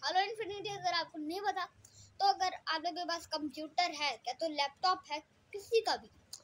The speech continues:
चुरा के <clears throat> अपना, क्या तो किसी अपनी बड़ी आपी का, अपने बड़े भाई का, किसी का भी हो, तो हमें ना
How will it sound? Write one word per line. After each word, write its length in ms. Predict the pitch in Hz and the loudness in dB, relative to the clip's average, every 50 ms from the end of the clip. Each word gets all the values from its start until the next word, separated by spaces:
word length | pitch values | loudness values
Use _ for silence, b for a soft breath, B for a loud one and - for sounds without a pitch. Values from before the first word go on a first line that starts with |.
| _ - | _ -6
चुरा 260 | 320 330 320 311 311 349 349 - | -2 0 2 2 0 0 -4 -8
के 20 | 349 | -10
<clears throat> 1300 | - - - - _ - - - - 330 320 330 320 302 277 302 - _ _ - - - - _ - | -10 -10 -14 -18 _ -20 -18 -14 -12 -12 -8 -4 -4 -4 -4 -6 -14 _ _ -20 -20 -20 -14 _ -6
अपना, 500 | 294 311 349 427 453 466 466 466 453 440 | -6 -4 -2 -2 -2 -2 -2 -2 -4 -4
क्या 180 | 392 - 381 370 | -2 0 0 0
तो 180 | - 381 370 339 - - _ - | 2 0 -2 -4 -6 -12 _ -8
किसी 280 | 381 381 - 392 370 - - _ _ _ _ _ _ - _ - | -6 -4 -4 -4 -6 -6 -10 _ _ _ _ _ _ -20 _ -10
अपनी 300 | - 302 302 320 349 349 | -10 -10 -8 -6 -6 -2
बड़ी 280 | 311 320 311 302 349 349 | 0 0 0 0 0 -2
आपी 200 | 339 320 - 330 | -2 -2 -4 -6
का, 200 | - 339 320 320 | -6 -2 -2 -2
अपने 260 | 311 294 294 320 302 | -2 -2 -6 -6 -6
बड़े 260 | 277 269 285 294 320 | -4 -2 0 0 0
भाई 240 | 320 330 311 294 294 | 0 0 -2 -2 -2
का, 160 | - - 294 285 - _ _ _ - - - _ _ _ _ _ _ _ _ _ _ _ _ _ - - _ _ 254 277 - | -2 -2 -2 -2 -4 _ _ _ -20 -20 -20 _ _ _ _ _ _ _ _ _ _ _ _ _ -14 -14 _ _ -20 -16 -16
किसी 240 | 339 349 - 466 480 | -10 -2 0 0 2
का 160 | 480 453 403 | 2 2 0
भी 160 | 403 370 381 | 2 0 -2
हो, 80 | 392 392 | -2 -4
तो 380 | - _ - - - - - 349 | -6 _ -20 -20 -8 -2 0 0
हमें 220 | 349 349 370 403 | 0 0 -2 0
ना 100 | 427 381 | 0 0